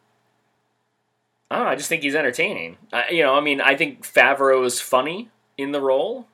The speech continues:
Uh, I mean, he, he gets a short exit, obviously, you know, which, which sucks.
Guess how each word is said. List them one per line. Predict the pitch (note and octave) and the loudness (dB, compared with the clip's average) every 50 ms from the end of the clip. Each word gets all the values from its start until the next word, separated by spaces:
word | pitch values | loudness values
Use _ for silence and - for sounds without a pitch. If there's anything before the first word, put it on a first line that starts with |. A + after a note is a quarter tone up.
| _ - | _ -6
Uh, | A2 A2 A2 A2+ - | -4 -2 -2 -2 0
I | C#3 E3 | 0 0
mean, | F3 F3+ - - | 0 -2 -4 -6
he, | - - F#3 G3+ F#3 - - _ _ _ | -6 -6 -6 -6 -6 -8 -12 _ _ _
he | - - D3+ | -14 -10 -4
gets | E3+ G3+ - - | 0 0 0 0
a | C#3+ | -2
short | - - - E3 C#3+ - - | -6 -4 -2 -2 -2 0 0
exit, | C3+ - - - G#2+ G2 F#2+ - _ _ - | -2 -2 -2 -6 -6 -6 -8 -8 _ _ -6
obviously, | G#2+ G#2+ G#2+ G#2+ A2 G#2 G#2+ - - G#2+ G2 F#2 F2+ G2 - _ _ | -4 -4 -4 -4 -6 -6 -8 -8 -8 -8 -8 -8 -8 -12 -16 _ _
you | A#2+ A2+ | -12 -10
know, | G#2+ G2 F#2 F#2 G2 - G#2 G#2 | -10 -10 -10 -10 -12 -14 -14 -12
which, | G#2+ G#2+ G#2+ - - - - - - | -10 -10 -10 -8 -10 -10 -10 -12 -14
which | A2 G#2 G#2+ G2+ - | -12 -12 -10 -10 -6
sucks. | - - G#2 G2 G2+ - - - - | -4 -2 -2 -2 -4 -6 -10 -14 -16